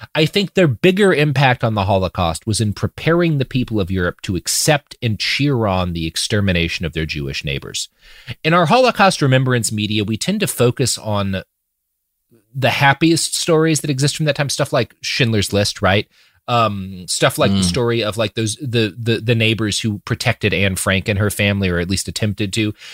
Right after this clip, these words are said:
Speaker 1: Stories of good people risking or sacrificing their lives to protect their Jewish neighbors. This happened a bunch. It's ver-, the stories of what, what, um, the Israel calls the righteous among nations, the non-Jews who protected Jews during the Holocaust. Very important stories.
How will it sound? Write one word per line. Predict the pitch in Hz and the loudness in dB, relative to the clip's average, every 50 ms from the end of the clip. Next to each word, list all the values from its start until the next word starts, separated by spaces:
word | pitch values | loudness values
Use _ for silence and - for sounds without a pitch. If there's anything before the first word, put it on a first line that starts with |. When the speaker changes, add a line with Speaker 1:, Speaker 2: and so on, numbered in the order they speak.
| - - - | -20 -12 -10
Speaker 1:
Stories | - - 214 220 220 208 160 | -2 2 4 4 4 4 2
of | 175 143 117 95 | 0 0 0 0
good | - 139 160 156 135 - | 2 2 2 2 0 -4
people | - 135 123 - - 123 113 107 | -2 -2 -2 0 0 0 0 0
risking | 95 90 117 104 - - - 123 120 117 | 0 2 2 2 2 0 -2 -2 0 0
or | 107 | 0
sacrificing | 98 - - 107 101 - - 104 - 101 95 92 - 98 | 0 2 2 2 0 0 -2 -2 0 0 0 0 0 -2
their | 92 87 | -2 -2
lives | 82 82 80 80 - | -2 -2 -2 -4 -4
to | - - | -8 -12
protect | - - - 95 - - | -6 -4 -4 -2 -2 -2
their | 92 | -4
Jewish | 85 - 92 85 82 - | -4 -2 -4 -4 -4 -4
neighbors. | - 82 82 - 92 87 - - - - 123 101 - | -4 -4 -4 -4 -6 -8 -8 -10 -14 -14 -14 -10 -6
This | 127 117 - - - | 0 2 2 4 4
happened | - - 220 208 - 196 165 147 | 2 2 0 2 2 0 0 0
a | 156 | 2
bunch. | 135 160 156 135 127 - - | 2 4 2 2 2 -2 -6
It's | 131 139 113 - | -6 -6 -6 -8
ver-, | - _ - - 139 160 170 143 | -10 _ 0 2 4 4 4 4
the | 123 117 | 2 0
stories | - - - 156 151 147 123 135 | 0 0 0 2 2 2 0 0
of | 120 113 | -2 -2
what, | 123 120 - _ | -2 -2 -2 _
what, | 123 120 123 113 - - | -2 -2 -2 -2 -2 -2
um, | 123 113 104 98 92 90 90 85 78 | -2 0 0 0 0 -2 -6 -6 -4
the | 113 110 107 104 98 - _ 123 - | -2 -2 0 -2 -2 -6 _ -20 -4
Israel | - 147 139 131 127 113 | 0 0 2 4 2 2
calls | 107 - 117 107 98 | 2 0 0 -2 0
the | - 101 | 0 -2
righteous | 92 101 107 113 - - 107 - | 0 2 0 0 0 -2 -2 -2
among | - 101 98 92 92 90 | 0 0 0 0 0 0
nations, | 95 98 95 87 - 90 80 78 | 0 0 0 -2 -4 -8 -10 -8
the | - 95 | -6 -4
non-Jews | 90 98 101 104 104 101 - - 98 95 - | -2 0 0 0 0 -2 -2 -2 -4 -4 -4
who | - | -6
protected | - 95 - 110 98 - - 85 | -8 -4 -2 -2 -2 -2 -4 -6
Jews | - 95 90 - | -4 -4 -4 -4
during | - 92 85 | -6 -6 -6
the | 87 | -4
Holocaust. | 87 90 85 - 87 - - | -6 -6 -6 -6 -8 -8 -6
Very | - 117 156 208 190 135 | 0 2 4 4 4 4
important | 107 92 82 - 98 82 62 76 - | 2 -2 -6 -8 -8 -10 -10 -12 -12
stories. | - - 101 82 73 80 80 78 - - | -10 -8 -8 -10 -10 -10 -12 -12 -12 -12